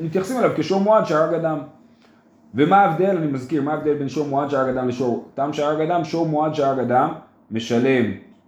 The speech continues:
את ה-, אה, אה, כמו שאמרנו במשנה, כן, משלם את הכופר.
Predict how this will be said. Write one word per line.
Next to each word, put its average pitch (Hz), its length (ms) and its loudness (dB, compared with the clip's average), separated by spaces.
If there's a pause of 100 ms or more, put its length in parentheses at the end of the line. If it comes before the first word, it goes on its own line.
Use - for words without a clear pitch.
(140)
את 117 260 -2
ה-, 101 240 2 (240)
אה, 101 60 -4 (1160)
אה, 90 340 -8
כמו 131 140 -6
שאמרנו 143 280 0
במשנה, 135 340 -2
כן, 127 140 -2
משלם 120 320 2
את 113 100 -2
הכופר. 123 500 -2